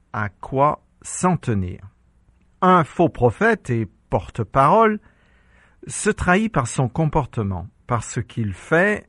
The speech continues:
ainsi que par les actions de ses disciples.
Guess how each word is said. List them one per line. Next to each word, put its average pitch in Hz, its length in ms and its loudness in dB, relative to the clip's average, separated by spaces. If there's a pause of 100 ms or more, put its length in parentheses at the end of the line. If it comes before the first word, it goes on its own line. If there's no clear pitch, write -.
(120)
ainsi 131 600 -4
que 113 320 -2 (100)
par 110 200 -4
les 104 280 -6 (240)
actions 196 460 -2
de 135 100 0
ses 196 240 -2
disciples. - 580 -6